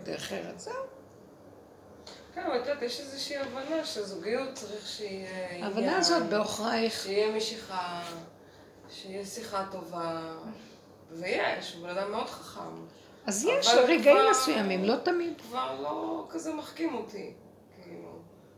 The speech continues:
Speaker 2: ובא, לא, באמת, זה, זה, זה חושפנות שאין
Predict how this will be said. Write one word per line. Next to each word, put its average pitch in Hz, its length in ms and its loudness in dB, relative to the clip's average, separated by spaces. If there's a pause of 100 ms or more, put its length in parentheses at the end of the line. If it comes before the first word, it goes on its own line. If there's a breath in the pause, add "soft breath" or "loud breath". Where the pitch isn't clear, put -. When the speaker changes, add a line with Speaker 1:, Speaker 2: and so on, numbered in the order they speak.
Speaker 2:
ובא, 208 280 0 (280)
לא, 415 220 -4
באמת, - 340 -2
זה, 180 180 -6
זה, 185 240 -10
זה 190 180 -12
חושפנות 220 640 -12
שאין 269 280 -8